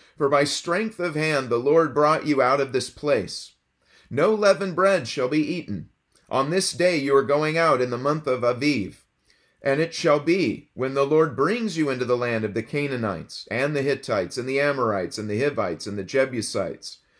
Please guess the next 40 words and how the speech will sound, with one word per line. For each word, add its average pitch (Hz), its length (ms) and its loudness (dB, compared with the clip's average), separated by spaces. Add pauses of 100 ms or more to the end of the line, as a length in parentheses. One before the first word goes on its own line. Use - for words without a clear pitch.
(200)
which 135 220 0
he 151 120 -2
swore 175 520 0
to 208 100 -8
your 190 160 2
fathers 160 500 0
to - 100 -8
give 147 280 -2
you, 90 240 -2 (400)
a 117 100 0
land 139 540 0
flowing 170 640 0
with 104 160 -4
milk 156 320 0
and 143 160 -2
honey, 127 420 -6 (400)
that 131 240 0
you 170 100 -2
shall 139 380 0
keep 247 420 -8
this 165 280 -4
service 185 720 0
in 131 300 -2
this 170 280 0
month. 147 460 -6 (640)
Seven 156 440 2
days 175 360 0
you 151 100 -2
shall 156 260 2
eat 170 200 0
unleavened 147 500 2
bread, 135 320 4
and 117 80 -2
on 127 140 -2
the 131 80 -4
seventh 180 480 -2
day 110 180 4
there 120 160 0
shall 117 260 -2
be 123 380 0